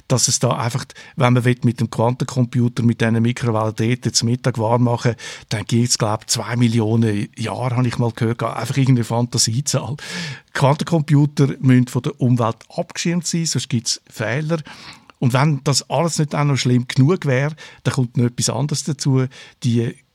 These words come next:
Qubits sind auch unter den perfekten Bedingungen instabil, sagt der Andreas Wallraff von der E T H.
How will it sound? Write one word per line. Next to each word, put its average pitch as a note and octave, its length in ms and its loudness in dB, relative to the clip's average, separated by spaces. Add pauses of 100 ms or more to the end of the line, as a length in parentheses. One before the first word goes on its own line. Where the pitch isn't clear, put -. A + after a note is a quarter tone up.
(140)
Qubits D3 640 2
sind B2+ 300 2
auch A#2+ 220 0
unter B2+ 280 0
den A#2 140 -4
perfekten C3+ 640 -2
Bedingungen B2+ 760 2
instabil, C3+ 580 0 (240)
sagt - 380 -2
der A#2 180 0 (100)
Andreas A2+ 440 -2
Wallraff A2 380 -2
von G#2+ 140 -6
der G2+ 100 -4
E G#2+ 100 -4
T A2 180 -2
H. F2 160 -6